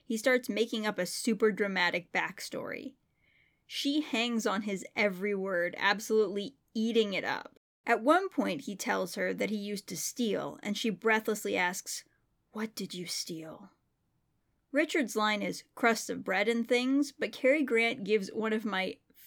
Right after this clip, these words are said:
favorite line deliveries of all time. He starts with saying, "Crusts of bread," kind of normally, but then he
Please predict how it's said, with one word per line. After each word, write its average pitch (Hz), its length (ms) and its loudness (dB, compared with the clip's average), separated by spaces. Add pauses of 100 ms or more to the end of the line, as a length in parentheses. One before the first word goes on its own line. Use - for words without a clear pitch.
favorite 233 460 6
line 202 320 -2
deliveries 196 480 -6
of 190 80 -8
all 202 140 -4
time. - 500 -8 (500)
He 294 140 4
starts 302 340 2
with 269 140 -2
saying, 196 400 -2 (140)
"Crusts - 420 0
of 196 200 -8
bread," - 460 -4
kind 240 220 2
of 190 80 -2
normally, 190 680 -4 (100)
but 196 120 -4
then 277 140 6
he 302 220 0